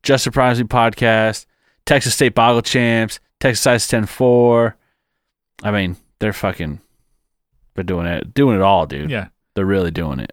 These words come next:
Speaker 2: Taking 'em all back. <laughs>
Speaker 1: Yeah. Uh, we got R J Smith from Tally Talks,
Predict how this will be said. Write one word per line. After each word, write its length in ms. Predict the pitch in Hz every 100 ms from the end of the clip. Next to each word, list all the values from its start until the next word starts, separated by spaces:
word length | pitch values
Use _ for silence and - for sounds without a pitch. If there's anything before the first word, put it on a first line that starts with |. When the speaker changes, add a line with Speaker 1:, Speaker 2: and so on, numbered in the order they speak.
| -
Speaker 2:
Taking 220 | 233 208
'em 80 | 175
all 260 | 180 160
back. 400 | 123 101 92 _ _ _
<laughs> 120 | - - - _ -
Speaker 1:
Yeah. 120 | 104 92 _ _ _ _ _ _ - 190 - 117
Uh, 320 | 117 113 113
we 60 | 127
got 260 | 127 - - - _ _ _ -
R 160 | 127 123
J 160 | 143
Smith 280 | - 147 135
from 140 | 151 131
Tally 360 | - 135 143
Talks, 560 | - 110 82 - -